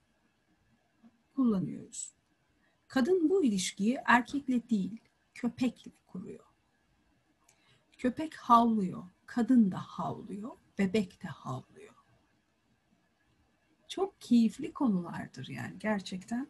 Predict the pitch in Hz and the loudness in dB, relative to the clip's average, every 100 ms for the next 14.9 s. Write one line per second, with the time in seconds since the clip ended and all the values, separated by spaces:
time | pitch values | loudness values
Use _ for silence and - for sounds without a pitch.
0 | _ 196 220 - 202 208 220 180 175 180 | _ -2 0 -2 -2 -2 -2 -2 -2 -8
1 | - 165 220 381 - - - 190 196 180 | -10 -4 -4 -4 -8 -20 -4 2 4 4
2 | 190 190 - 226 254 339 262 240 254 254 | 2 0 0 2 2 4 0 0 -2 -2
3 | 180 196 180 180 208 269 381 - - - | 0 2 0 -2 -2 -2 -4 -12 -20 -2
4 | 190 214 208 202 - 190 180 180 185 180 | 4 6 6 2 2 4 4 4 4 4
5 | - 190 190 - - 151 - - 269 - | 4 2 0 -2 -8 -8 -6 -6 -6 -2
6 | 190 302 - - _ 180 175 165 175 - | -2 -2 -6 -20 _ -8 -4 -4 -6 -6
7 | 170 160 160 180 214 - 180 165 160 151 | -6 -4 0 0 0 -4 -8 -4 -4 -4
8 | - 220 - 151 - - - 147 - 139 | 0 0 0 -6 -6 -6 -6 -6 -8 -10
9 | - 151 - 185 359 - - - - 185 | -10 -6 -4 -4 -6 -10 -20 -20 -14 -2
10 | 208 208 - 185 185 277 277 196 196 202 | 0 2 2 0 0 -2 -2 -2 -6 -8
11 | 226 294 415 - - 392 311 311 302 349 | -4 2 2 2 -4 2 2 4 4 4
12 | 311 190 139 - 185 185 - - 185 - | 2 2 0 -4 -8 -6 -6 -6 -8 2
13 | 226 226 226 240 226 226 214 233 240 185 | 6 6 4 2 2 2 0 2 2 0
14 | - - 185 - - 226 220 - - | -6 -14 -14 -14 -6 -2 -2 -4 -16